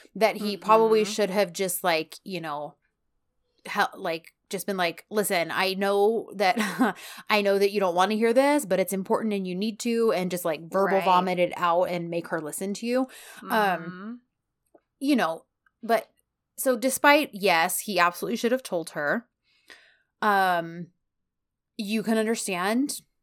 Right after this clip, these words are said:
Speaker 1: why he didn't. And then it just got to that point where you're like, "Shoot, now I've let this time pass. Now I know
Speaker 2: Yeah.
Speaker 1: I need to tell her." And, like,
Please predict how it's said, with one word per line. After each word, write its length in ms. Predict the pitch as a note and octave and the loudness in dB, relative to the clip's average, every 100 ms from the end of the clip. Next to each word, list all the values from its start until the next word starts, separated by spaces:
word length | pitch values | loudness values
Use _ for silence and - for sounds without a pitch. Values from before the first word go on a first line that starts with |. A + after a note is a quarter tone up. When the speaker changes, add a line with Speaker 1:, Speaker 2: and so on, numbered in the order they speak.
| _ _ _ _ | _ _ _ _
Speaker 1:
why 280 | F3+ D#3+ D#3+ | -8 -2 -2
he 160 | F3 B3 | -2 -4
didn't. 500 | F#3+ D#3+ E3+ A3 - F#3+ | -4 -2 -2 -2 -4 -6
And 240 | F#3+ F3+ | -4 -4
then 160 | E3 E3+ | -6 -6
it 140 | E3+ | -8
just 140 | F#3 | -4
got 160 | G3+ - | -2 -2
to 80 | G#3+ | -2
that 200 | G3 - | -2 -4
point 400 | - E3+ F3 - | -6 -6 -6 -8
where 120 | G3 | -8
you're 160 | F3+ F3+ | -6 -6
like, 220 | D#3+ D#3+ | -6 -8
"Shoot, 420 | - - E3+ C#3+ | -12 -8 -8 -8
now 140 | E3+ F3+ | -4 0
I've 160 | A3 | 0
let 180 | A#3+ A3 | -2 -6
this 160 | - - | -6 -6
time 280 | - D#3+ | -10 -10
pass. 340 | E3 D#3+ D#3+ - - - - - _ G3+ | -6 -4 -4 -6 -14 -20 -20 -20 _ 2
Now 260 | A3 C4 | 6 8
I 80 | D4+ | 8
know 160 | A3+ G#3+ | 6 4
Speaker 2:
Yeah. 60 | |
Speaker 1:
I 100 | A3+ | 4
need 180 | A#3 A#3+ | 2 0
to 60 | A#3+ | -4
tell 280 | A3 A#3 A#3 | -2 -2 0
her." 360 | A#3+ A#3 A#3 | 2 4 2
And, 240 | - F#3+ F#3+ | 0 -2 -2
like, 360 | E3 D#3+ - | -4 -4 -10